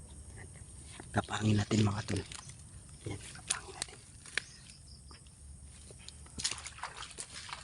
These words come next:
Diyan na siya, mga tol. Alam ko, mga tol, na babalik niya yung asawa niya. Kasi meron yung gagawing ritual dyan, mga tol. Saka natin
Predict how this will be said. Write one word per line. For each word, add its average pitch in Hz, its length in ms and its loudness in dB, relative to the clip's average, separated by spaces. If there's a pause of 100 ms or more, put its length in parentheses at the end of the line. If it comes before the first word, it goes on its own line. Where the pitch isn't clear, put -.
(1200)
Diyan 101 160 0
na 101 120 0
siya, 98 200 2
mga 95 160 -4
tol. - 160 2 (1400)
Alam 110 280 10
ko, 110 80 4
mga 104 240 8
tol, 104 160 12
na 101 80 10 (760)
babalik 107 480 12
niya 104 320 12
yung 92 80 6
asawa 101 360 8
niya. 101 160 10 (880)
Kasi 107 240 12
meron 104 320 12
yung 101 160 12
gagawing 101 400 12
ritual 101 320 10
dyan, 101 240 10
mga 90 160 4
tol. - 160 0 (640)
Saka - 320 4
natin 95 400 8